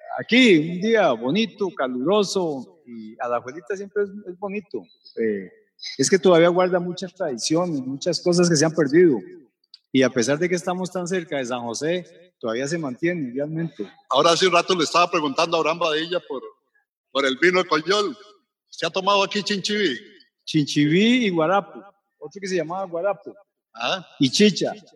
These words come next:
Speaker 2: Esa es otra
Speaker 1: Sí, es,
Speaker 2: bebida
Speaker 1: es, es,
Speaker 2: muy,
Speaker 1: es
Speaker 2: muy, muy a la,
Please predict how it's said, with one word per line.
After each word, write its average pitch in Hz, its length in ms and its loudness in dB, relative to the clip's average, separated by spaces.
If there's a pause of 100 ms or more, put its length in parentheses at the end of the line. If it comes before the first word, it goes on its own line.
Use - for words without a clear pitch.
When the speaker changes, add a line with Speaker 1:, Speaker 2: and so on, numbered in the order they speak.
Speaker 2:
Esa - 160 -6
es - 120 -6
otra 156 440 -2 (200)
Speaker 1:
Sí, 165 240 2
es, 165 80 0
Speaker 2:
bebida 143 540 2 (460)
Speaker 1:
es, - 300 -12
es, 165 240 -8
Speaker 2:
muy, 160 160 -2
Speaker 1:
es - 80 -2
Speaker 2:
muy, 170 280 0
muy 170 240 -2
a 175 60 -2
la, 151 120 -2